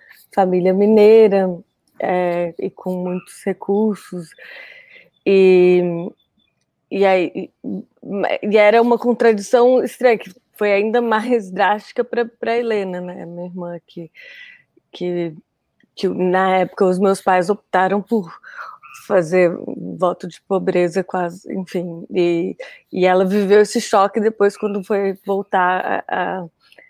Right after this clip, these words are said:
quando visitava os meus avós, muito mais forte do que eu, mas eu ainda tinha claramente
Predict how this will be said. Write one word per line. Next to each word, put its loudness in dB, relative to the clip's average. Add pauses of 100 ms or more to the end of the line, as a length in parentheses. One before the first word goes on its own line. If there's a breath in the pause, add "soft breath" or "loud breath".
(280 soft breath)
quando 0
visitava 0
os -6
meus -6
avós, -2
muito -4
mais -4
forte -6
do -10
que 0
eu, 2
mas 4 (360 loud breath)
eu 2
ainda 4 (840)
tinha 2 (680)
claramente -2